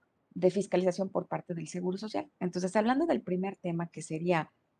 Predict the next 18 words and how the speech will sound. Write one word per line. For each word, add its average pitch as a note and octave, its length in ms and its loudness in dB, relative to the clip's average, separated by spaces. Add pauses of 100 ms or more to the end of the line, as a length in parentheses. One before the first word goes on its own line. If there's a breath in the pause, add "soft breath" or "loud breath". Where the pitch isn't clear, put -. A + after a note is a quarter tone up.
(180)
eh, D#3 360 -2
¿qué B3 120 6
es A#3+ 120 2
lo A#3 100 2
primero G#3 380 0
que F3 80 -4
tenemos F3 440 -2
que E3 120 -8
revisar D#3+ 520 -4
antes F3 480 0 (300 soft breath)
de E3 200 -2
que D#3 100 -8
cerremos F3+ 760 4 (340 soft breath)
este F3+ 440 4
ejercicio? E3+ 760 0 (400 soft breath)
Sí B3+ 300 2
hablaría G3 400 4
yo F#3 380 0